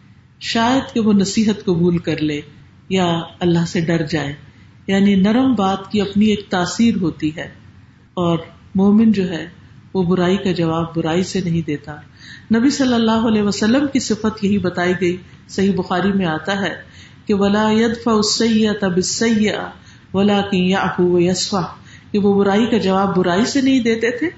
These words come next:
بلکہ معاف کر دیتے اور درگزر کرتے تھے۔ یہاں بنیادی طور پر بتانا یہ مقصود ہے کہ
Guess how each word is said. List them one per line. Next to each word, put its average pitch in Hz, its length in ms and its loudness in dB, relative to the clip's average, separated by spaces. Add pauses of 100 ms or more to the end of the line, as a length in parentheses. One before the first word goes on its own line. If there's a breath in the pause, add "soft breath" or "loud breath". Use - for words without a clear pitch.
(400 loud breath)
بلکہ 202 280 0
معاف 180 380 0
کر 180 120 -2
دیتے 165 380 -2 (360)
اور 214 120 -4
درگزر 175 480 0
کرتے 160 360 -4
تھے۔ 156 160 -6 (1500 loud breath)
یہاں 233 180 2
بنیادی 247 420 2
طور 277 200 0
پر 247 200 0
بتانا 190 400 0
یہ 233 160 2
مقصود 202 440 -2
ہے 190 140 0
کہ 196 180 -4